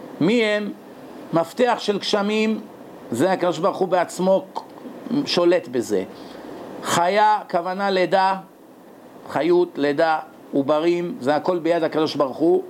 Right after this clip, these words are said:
ותחיית המתים, כן? גשמים ופרנסה זה ביחד.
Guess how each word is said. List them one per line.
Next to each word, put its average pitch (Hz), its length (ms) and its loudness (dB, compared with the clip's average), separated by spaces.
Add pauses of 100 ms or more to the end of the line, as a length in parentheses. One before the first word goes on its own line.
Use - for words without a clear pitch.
ותחיית 180 480 0
המתים, 202 580 0 (1000)
כן? 180 220 2 (760)
גשמים 214 500 4
ופרנסה 196 600 2
זה 208 120 4
ביחד. 185 480 2